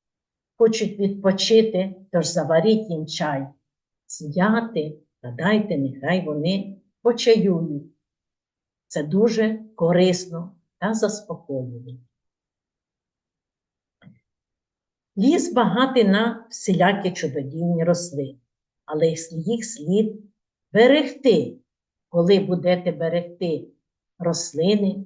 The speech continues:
то вони нам будуть приносити велику користь. А як потрібно збирати рослини? Рослини не зрізають, не зрива-, не виривають з корінням,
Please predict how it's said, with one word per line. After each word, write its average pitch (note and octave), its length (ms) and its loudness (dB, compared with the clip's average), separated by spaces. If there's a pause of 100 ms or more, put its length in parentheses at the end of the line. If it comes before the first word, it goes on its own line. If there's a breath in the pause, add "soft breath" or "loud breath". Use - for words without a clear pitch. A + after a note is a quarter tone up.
то C#3 80 -4
вони D3 300 -4
нам F#3+ 300 0
будуть D#3 520 -10
приносити D#3+ 600 -8
велику E3 520 -4
користь. F3 600 2 (760)
А C3+ 140 -12
як A3+ 500 -2
потрібно G3 600 0
збирати G3 680 -2
рослини? C3+ 580 -10 (1400)
Рослини F3 920 0 (1300)
не B3+ 560 2
зрізають, F3+ 1000 0
не G#3 380 2
зрива-, F3 680 -2
не F3+ 80 -2
виривають F#3+ 580 2
з - 120 -18
корінням, E3 720 -4